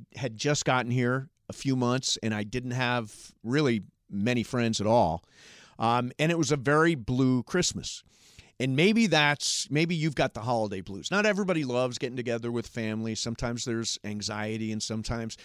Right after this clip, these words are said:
you, you get depressed because of relationships and all that kind of stuff. L-, let me tell you something. The first thing you need to do is tell somebody you're having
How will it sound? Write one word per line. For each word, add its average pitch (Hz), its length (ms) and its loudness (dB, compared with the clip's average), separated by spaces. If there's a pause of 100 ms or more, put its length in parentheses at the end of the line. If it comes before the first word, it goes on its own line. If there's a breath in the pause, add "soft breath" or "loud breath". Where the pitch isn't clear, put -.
(340 loud breath)
you, 151 200 -4 (120)
you 139 140 -8
get 135 200 -2
depressed 120 460 -6
because 120 220 -2
of 110 220 -4
relationships 113 760 -2
and 113 80 -2
all 110 120 -2
that 110 160 -2
kind 117 180 -6
of 110 60 -4
stuff. 110 280 -4 (600 loud breath)
L-, 139 120 -14 (100)
let 175 140 2
me 208 120 6
tell 170 160 4
you 135 80 2
something. 104 280 -4
The 110 60 -10
first 175 320 0
thing 170 100 2
you 156 80 2
need 139 220 0
to 107 60 -10
do 110 240 2
is 104 100 0
tell 113 220 0
somebody 95 320 -4
you're 90 140 -4
having 92 360 -6